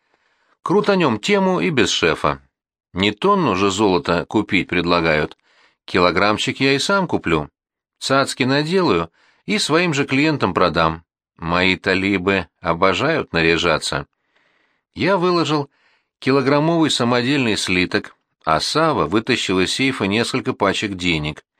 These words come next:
Обменялись, пожали друг другу руки и договорились, что через недельку я привожу от старателей ещё пару таких же брусков.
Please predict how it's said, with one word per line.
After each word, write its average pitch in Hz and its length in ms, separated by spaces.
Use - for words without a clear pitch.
Обменялись, 156 840
пожали 135 440
друг 101 240
другу 104 280
руки 160 420
и 165 140
договорились, 156 600
что - 180
через 110 340
недельку 147 640
я 156 200
привожу 156 420
от 143 100
старателей 139 680
ещё 143 440
пару 98 260
таких 90 360
же 90 120
брусков. 90 580